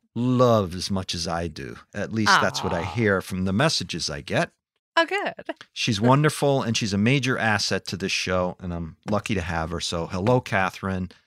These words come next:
Speaker 2: Hi, Phelps. Thanks.
Speaker 1: The ship had just departed the port of Oranjestad, Aruba, on a beeline to the small island of Curaçao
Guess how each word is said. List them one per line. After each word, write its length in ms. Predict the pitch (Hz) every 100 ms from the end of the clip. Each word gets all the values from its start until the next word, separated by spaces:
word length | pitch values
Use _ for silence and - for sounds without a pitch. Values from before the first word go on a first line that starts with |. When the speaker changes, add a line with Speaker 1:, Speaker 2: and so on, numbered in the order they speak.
| _ _ _ -
Speaker 2:
Hi, 180 | 180
Phelps. 520 | 175 151 139 135 - -
Thanks. 480 | 160 139 117 - _ _ _ _ _ _ _ _
Speaker 1:
The 120 | 131 143
ship 400 | - - 196 -
had 280 | 147 123
just 280 | 110 190 -
departed 500 | - - 165 160 139
the 60 | 104
port 380 | - 139 135 117
of 260 | 98 - -
Oranjestad, 760 | 139 131 107 90 - 76 78 82
Aruba, 580 | 107 107 107 87 82 78
on 160 | 104
a 60 | 104
beeline 800 | 95 160 175 135 80 71 78 82 - -
to 100 | 127
the 100 | 117
small 460 | - 151 143 160
island 560 | 98 123 117 101 92 90
of 460 | - 101 90 80 -
Curaçao 800 | 156 147 90 - 67 65 82